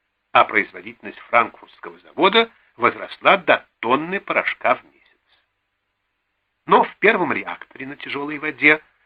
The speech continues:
который готовили к экспериментам в Лейпциге Гейзенберг и Деппель, все же пришлось применить окись урана, которая столь безуспешно использовалась в ходе предыдущих попыток в Берлине, Лейпциге и Гейдельберге.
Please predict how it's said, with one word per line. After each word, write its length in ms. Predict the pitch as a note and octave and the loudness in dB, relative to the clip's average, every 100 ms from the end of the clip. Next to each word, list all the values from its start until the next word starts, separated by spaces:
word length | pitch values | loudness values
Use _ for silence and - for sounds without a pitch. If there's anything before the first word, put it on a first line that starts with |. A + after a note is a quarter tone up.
| _ _ | _ _
который 300 | - - A2+ | -18 -10 -6
готовили 440 | G#2+ A2 A#2+ A2+ A2 | -4 -4 -2 -4 -4
к 80 | A#2 | -8
экспериментам 760 | - - G#2+ A2 G#2+ - A2 | -18 -14 -8 -4 -4 -8 -16
в 80 | F#2+ | -4
Лейпциге 560 | G#2+ A2 - - G2 G2 | 2 2 0 -12 -16 -4
Гейзенберг 760 | A#2 B2+ A2+ A2 F#2 G2+ F#2+ _ - | 2 4 4 -2 -10 -8 -8 _ -20
и 60 | |
Деппель, 680 | A2+ F#2+ F2+ _ - F#3+ A3+ _ _ _ _ _ | -18 -18 -20 _ -4 -4 -4 _ _ _ _ _
все 200 | - G3+ | 0 4
же 140 | A#3 A#3+ | 4 4
пришлось 480 | A3 - E3+ A3+ - | 2 2 2 0 -2
применить 640 | F3+ D#3+ A#2+ F#3+ - - - | -2 0 -2 -4 -10 -14 -2
окись 420 | F3+ F#3 F#3+ - | -2 -2 -10 -8
урана, 600 | F#3 D#3 A#2 G#2 F2 F2 _ _ _ _ | -4 4 6 4 0 -16 _ _ _ _
которая 340 | G2 - F#2 | -16 -14 -18
столь 260 | - - F#2 | -18 -20 -20
безуспешно 880 | - F#2 - - - E3+ F3+ F#2 D#2+ | -18 -18 -20 -12 0 0 0 -6 -12
использовалась 720 | _ - F3 F3 D#3 D#3 - | _ -2 -2 -2 -10 -10 -10
в 80 | |
ходе 340 | - - D3 D#3 | -12 -4 -2 -2
предыдущих 640 | D#3 E3+ F#3+ G3+ - - | -4 -4 -4 -4 -6 -6
попыток 440 | - - F#2 - | -10 -10 -20 -20
в 120 | _ _ | _ _
Берлине, 560 | - D3 F#3+ G3 F#3 _ _ _ _ | -14 -8 -6 -6 -10 _ _ _ _
Лейпциге 640 | C3 D3+ E3 _ D3 D#3+ | 4 4 2 _ -18 -16
и 160 | - A2+ | -14 -10
Гейдельберге. 640 | G#2 A2+ G2 F2 - | -6 -6 -8 -20 -20